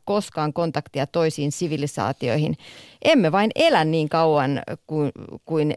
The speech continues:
sivilisaatiot kaikkialla katoaa ja syntyy omilla sattumillaan.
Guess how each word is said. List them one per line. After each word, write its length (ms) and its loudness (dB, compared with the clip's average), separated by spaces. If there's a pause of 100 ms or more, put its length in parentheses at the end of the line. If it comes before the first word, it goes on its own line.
sivilisaatiot 1080 -2
kaikkialla 580 0
katoaa 500 0 (160)
ja 100 -2
syntyy 480 -4
omilla 300 -6
sattumillaan. 760 -14